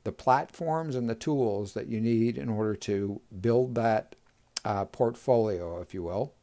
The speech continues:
in order to get sales and have it on autopilot so it's working twenty-four seven, three sixty-five. And that's essentially what we have to have. Now, with this crisis going on right now,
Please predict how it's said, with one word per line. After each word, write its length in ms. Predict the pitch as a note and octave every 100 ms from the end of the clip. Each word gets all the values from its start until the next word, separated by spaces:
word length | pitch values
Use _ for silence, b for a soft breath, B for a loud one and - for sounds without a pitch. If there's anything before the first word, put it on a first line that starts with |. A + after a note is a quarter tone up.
| _ _ _ _ _ - -
in 100 | A#2
order 220 | A2+ A2
to 160 | -
get 240 | G2+ F#2+ -
sales 540 | C#3 A2+ F2+ B2+ D3 - b b
and 140 | A#2+
have 180 | A2 A#2
it 60 | G#2+
on 220 | A2 A2+ -
autopilot 760 | B2 D3+ C3+ - F2 G2+ C3
so 140 | - A#2
it's 160 | A2
working 320 | - A2+ G#2 G#2
twenty-four 600 | - G#2+ G2 - F#2 F2+
seven, 440 | - E3 - - - b b b -
three 200 | A2 A2+
sixty-five. 920 | - A2+ - A2+ A#2+ D3+ D3+ A2 - b b b
And 120 | - A#2+
that's 180 | A#2
essentially 400 | - C#3+ C#3+ D#3+
what 260 | A#2+ A2 -
we 100 | G2+
have 200 | F#2+ F#2
to 80 | -
have. 520 | F#2 F3+ G3+ - - _ b b b b b -
Now, 380 | C#3+ D3 - -
with 140 | D#3
this 240 | D3+ E3 -
crisis 560 | - G3 A3 - D#3
going 280 | - C#3+ B2
on 220 | G#2+ G#2
right 220 | A2 G2+ G2
now, 480 | G#2+ G2+ E2 G2